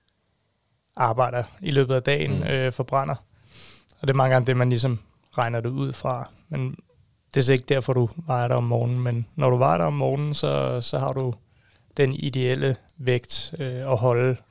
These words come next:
Speaker 1: dig til, hvis det er samme tidspunkt, du vejer dig på.
Speaker 2: Men hvorfor vil du så anbefale at veje mig sådan regelmæssigt, og ikke kun en gang om ugen?
Speaker 1: Så kan du holde øje med det løbende. Øh, det kan, altså, for nogen er det ikke smart, fordi de bliver trigget af, "Hov,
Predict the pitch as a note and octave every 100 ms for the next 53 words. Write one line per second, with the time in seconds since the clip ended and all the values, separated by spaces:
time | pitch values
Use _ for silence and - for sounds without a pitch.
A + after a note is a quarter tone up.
0 | - B2+ - C3 B2 - D#3 C#3 - A#2
1 | - B2 B2+ - B2+ B2+ C3+ B2+ B2 B2+
2 | B2 B2+ - - - - A2 A2+ B2+ G2+
3 | F2 G2 F2+ F#2+ G2 E2 D#2+ E2 D#2 D#2
4 | D2 E2 D#2 D#2+ E2+ B2+ C#3+ F2 D#2 -
5 | - _ - - _ F#2+ E2+ F#2 E2+ D#2+
6 | D#2+ F#2+ B2 B2 - _ - C#3+ C#3 C3
7 | B2+ B2+ C3+ C3 C3 B2+ C3 C3+ D3 -
8 | - E3 C#3+ C3+ - C3+ - D3+ C3+ D#3
9 | C#3+ - _ _ _ - A#2+ C#3+ - D3+
10 | D3+ D#3 E3 F3 E3+ C#3 C3 B2 B2+ C3
11 | C3 - - C3 B2+ - D3 B2+ C3 -
12 | - C3+ C3 C3 B2 C3 - C#3 C3+